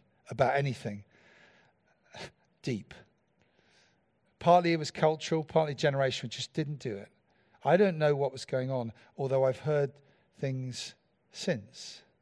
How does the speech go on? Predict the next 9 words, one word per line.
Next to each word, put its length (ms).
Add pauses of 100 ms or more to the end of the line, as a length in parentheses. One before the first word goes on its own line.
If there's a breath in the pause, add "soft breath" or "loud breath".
(1000 soft breath)
that 100
you 100
pick 300
up 320 (240)
later 400
on 240 (840)
after 240
he 120
died. 360